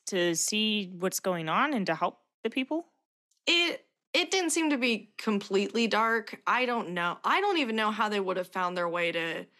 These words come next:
Speaker 2: wherever they needed to be. Honestly, I'm kinda surprised they got in there. But apparently, but here's the thing, though. They didn't get in there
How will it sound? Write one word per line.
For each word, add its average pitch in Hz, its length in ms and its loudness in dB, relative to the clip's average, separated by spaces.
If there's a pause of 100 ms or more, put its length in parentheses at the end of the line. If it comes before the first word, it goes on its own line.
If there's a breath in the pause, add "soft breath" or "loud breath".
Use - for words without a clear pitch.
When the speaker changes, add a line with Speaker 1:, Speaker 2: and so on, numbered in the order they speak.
(400 loud breath)
Speaker 2:
wherever 185 380 2
they 175 160 2
needed 165 320 -6
to - 80 -6
be. 170 160 0
Honestly, 175 800 0
I'm 185 380 0 (180)
kinda 185 300 0
surprised 170 480 -2
they 165 100 -2
got 165 280 0
in 196 160 -2
there. 170 200 0
But 190 200 -2
apparently, 226 640 0 (320 loud breath)
but 349 340 2
here's 277 280 2
the 302 80 -2
thing, 330 260 0
though. - 240 -4 (540 soft breath)
They 247 180 2
didn't 415 220 4
get 330 200 -2
in 370 280 4
there 220 460 2